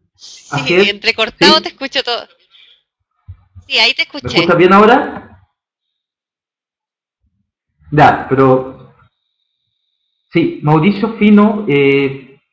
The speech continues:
Speaker 2: Mauricio Fino Garzón consultaba sobre algún ejemplo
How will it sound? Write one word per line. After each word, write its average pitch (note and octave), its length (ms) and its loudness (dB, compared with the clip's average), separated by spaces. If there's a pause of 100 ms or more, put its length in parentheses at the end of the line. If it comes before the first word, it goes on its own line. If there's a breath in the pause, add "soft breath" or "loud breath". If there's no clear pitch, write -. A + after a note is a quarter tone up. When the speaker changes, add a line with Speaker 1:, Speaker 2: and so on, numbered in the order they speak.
(600)
Speaker 2:
Mauricio C#3 320 -4
Fino F3+ 160 -2
Garzón F#3 380 0
consultaba F#3+ 680 2
sobre F#3 420 4
algún D#3+ 400 -2
ejemplo F#3 880 -2